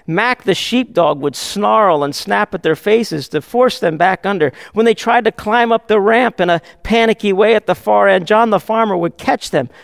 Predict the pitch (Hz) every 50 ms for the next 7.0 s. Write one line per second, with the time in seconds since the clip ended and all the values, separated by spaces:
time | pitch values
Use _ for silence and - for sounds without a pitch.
0 | _ - - - - - - - 285 320 339 311 294 247 220 208 196 196 180 160
1 | 156 160 170 175 - - - _ - - - - 269 311 302 269 - - - 277
2 | 262 226 202 - - 214 262 240 202 180 156 143 - 151 165 147 147 - - -
3 | _ _ - - 254 285 285 269 254 214 190 175 175 170 165 - - 226 269 262
4 | 269 277 277 - - - - 196 226 240 240 190 185 208 190 196 214 202 190 180
5 | 175 175 - - - 190 175 175 208 247 254 254 233 - - - - - 175 170
6 | 165 - - 202 202 190 - - - - - - - - - - - - -